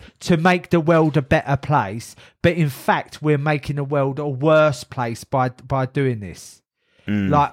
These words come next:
Speaker 1: are we really? Can we honestly say to ourselves, by, by spreading hate
Speaker 2: Mm.
Speaker 1: and
Speaker 2: How?
Speaker 1: make, and
Speaker 2: Yeah.
Speaker 1: making
Speaker 2: How is that moving
Speaker 1: yourself
Speaker 2: forward?
Speaker 1: white, hate yourself for being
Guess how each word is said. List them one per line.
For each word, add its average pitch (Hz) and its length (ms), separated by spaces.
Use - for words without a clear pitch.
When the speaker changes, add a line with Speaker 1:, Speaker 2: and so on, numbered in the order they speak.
Speaker 1:
are 202 200
we 208 260
really? 170 880
Can 262 280
we 262 400
honestly 220 440
say 180 340
to 135 220
ourselves, 104 580
by, 151 380
by 143 260
spreading 208 840
hate 147 640
Speaker 2:
Mm. 113 360
Speaker 1:
and 151 320
Speaker 2:
How? 190 320
Speaker 1:
make, - 160
and 165 140
Speaker 2:
Yeah. 156 80
Speaker 1:
making 190 260
Speaker 2:
How 147 180
is - 100
that - 100
moving - 160
Speaker 1:
yourself 175 260
Speaker 2:
forward? 95 320
Speaker 1:
white, 185 320
hate 185 380
yourself 131 640
for - 180
being 165 400